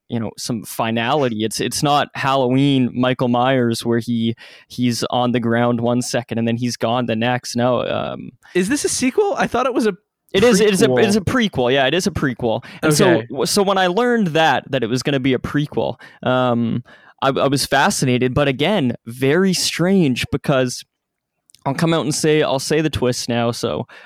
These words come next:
Speaker 1: we'll all be on the same page. The twist in the original Orphan movie is that this, uh, evil little girl who has been adopted from an orphanage by a,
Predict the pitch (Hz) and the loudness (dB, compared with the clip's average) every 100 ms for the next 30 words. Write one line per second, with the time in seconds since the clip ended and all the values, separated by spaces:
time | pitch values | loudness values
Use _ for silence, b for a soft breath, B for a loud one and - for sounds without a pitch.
0 | - - 131 135 139 135 127 127 - 127 | -8 0 2 4 4 2 2 0 0 0
1 | 113 127 113 113 - 131 - 214 226 - | 0 0 0 -4 -4 -4 2 2 2 -2
2 | - 165 151 135 156 180 202 185 113 151 | -2 0 2 2 0 0 -2 0 0 0
3 | 151 151 120 107 107 - B B B - | 0 -2 -2 -4 -8 -12 B B B -4
4 | 135 143 139 131 B B B - 139 143 | 0 2 4 2 B B B -8 -2 0
5 | - 147 131 127 120 104 - - 180 214 | 0 0 2 4 2 0 -4 -6 -2 2
6 | 208 196 185 180 156 143 131 131 135 135 | 4 4 4 2 2 2 4 2 2 2
7 | 131 123 123 123 139 131 135 143 - 151 | 2 2 -2 -2 -2 0 0 0 -2 -4
8 | - 143 131 123 123 127 127 127 - 120 | -2 0 2 0 0 -2 -2 -2 -2 0
9 | 120 110 113 | 2 0 0